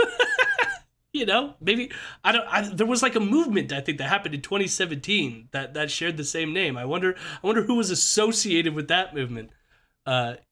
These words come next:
you know, where they united both, uh, Proud Boys and neo-Nazis. Like, I, I wonder, I wonder what's happening here.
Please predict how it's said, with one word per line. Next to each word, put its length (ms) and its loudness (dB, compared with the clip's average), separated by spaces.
you 100 -2
know, 140 2
where 140 2
they 120 2
united 840 2
both, 380 0
uh, 160 0
Proud 440 2
Boys 400 2
and 240 -2
neo-Nazis. 680 0
Like, 140 -8
I, 80 -2
I 220 2
wonder, 480 2
I 40 -4
wonder 220 2
what's 200 0
happening 400 -2
here. 240 -12